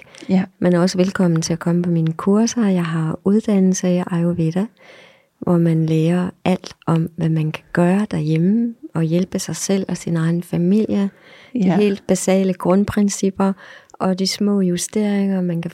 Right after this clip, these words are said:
Speaker 2: foretage sig i kost og livsstil, der gør en stor forskel. Og det er et forløb på et år, hvor
Speaker 1: Mhm.
Speaker 2: man stille og roligt, trin for trin,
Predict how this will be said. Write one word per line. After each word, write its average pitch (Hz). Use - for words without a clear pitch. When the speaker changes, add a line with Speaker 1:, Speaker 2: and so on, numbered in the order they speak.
Speaker 2:
foretage 185
sig 180
i -
kost 185
og 175
livsstil, 185
der 175
gør 175
en 175
stor -
forskel. 180
Og -
det 233
er 170
et 160
forløb 175
på 185
et 151
år, 196
hvor 214
Speaker 1:
Mhm. 180
Speaker 2:
man 165
stille 254
og 170
roligt, 214
trin 240
for -
trin, 240